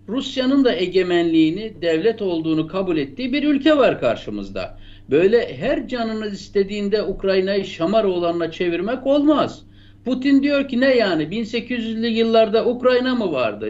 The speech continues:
Lenin'in hataları, Khrushchev'in hataları, biz bunu düzelteceğiz." Şimdi belki bunun altını çizmek lazım. Yani Putin'in kullandığı bir dil var Turan Bey. Buna, bence bunu çözümlememiz lazım. Birincisi bu. Ukrayna'ya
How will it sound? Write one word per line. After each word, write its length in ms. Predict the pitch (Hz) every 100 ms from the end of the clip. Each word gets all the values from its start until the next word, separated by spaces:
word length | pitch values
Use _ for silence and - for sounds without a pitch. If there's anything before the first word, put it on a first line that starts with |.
| 151
Lenin'in 400 | 226 220 233 226
hataları, 640 | 208 202 202 180 170 208
Khrushchev'in 560 | 208 220 202 - 202 214
hataları, 640 | 202 196 190 185 196 277 269 - -
biz 160 | 240 226
bunu 220 | 247 247
düzelteceğiz." 800 | 240 247 240 240 233 220 160 180
Şimdi 300 | 180 180 160
belki 560 | 220 254 - 240 254 - - - -
bunun 240 | 185 220 254
altını 420 | 247 226 233 254
çizmek 460 | 254 220 220 240 220
lazım. 360 | 190 147 135
Yani 240 | 151 165 156 - - -
Putin'in 440 | 240 247 254 220 196
kullandığı 640 | - 208 214 208 208 190
bir 200 | 202 185
dil 300 | 254 247 131
var 360 | 170 170 156 151
Turan 420 | 170 165 165 170
Bey. 240 | 214 247 - - - -
Buna, 400 | 202 240 247 247 -
bence 480 | 175 214 214 226
bunu 180 | 214 240
çözümlememiz 840 | 247 233 208 226 226 226 226 202 156
lazım. 360 | 117 - - 143
Birincisi 560 | 220 247 233 220 269
bu. 280 | 247 170 160
Ukrayna'ya 760 | 202 220 226 220 208 233 247